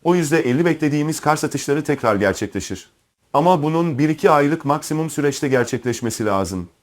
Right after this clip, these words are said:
Ancak yine FED tarafından bir faiz indirme sinyali gelirse,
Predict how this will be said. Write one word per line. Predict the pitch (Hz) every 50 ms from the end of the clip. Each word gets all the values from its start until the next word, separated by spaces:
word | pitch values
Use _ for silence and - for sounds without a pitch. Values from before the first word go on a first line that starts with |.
| _ _ _ _ _ -
Ancak | 151 185 196 185 190 175 -
yine | 175 185 185 180
FED | 180 185 180 180
tarafından | 175 160 151 143 - 147 147 143 143 139 131
bir | 156 160
faiz | 156 147 131 131 147 151 143
indirme | 143 135 131 135 143 151
sinyali | 147 - 139 131 131 135 135
gelirse, | 123 123 120 127 - - - 117 113 104